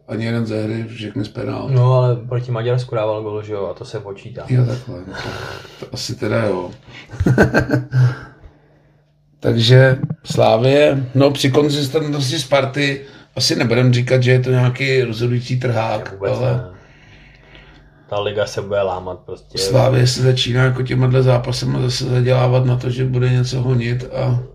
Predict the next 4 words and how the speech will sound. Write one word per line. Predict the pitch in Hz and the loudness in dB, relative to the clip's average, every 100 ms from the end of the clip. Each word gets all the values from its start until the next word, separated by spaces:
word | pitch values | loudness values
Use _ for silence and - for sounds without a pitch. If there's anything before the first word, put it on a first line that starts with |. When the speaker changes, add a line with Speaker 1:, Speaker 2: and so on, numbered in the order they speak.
| - | -16
Speaker 2:
Slávie | - 123 147 160 | -8 -4 -2 0
začíná | 147 - 160 160 | -2 -2 -2 0
malinko | 143 139 143 131 135 | 0 0 -2 -4 -4
připomínat | 131 131 127 127 127 127 127 127 127 | -4 -4 -2 2 4 4 2 0 -4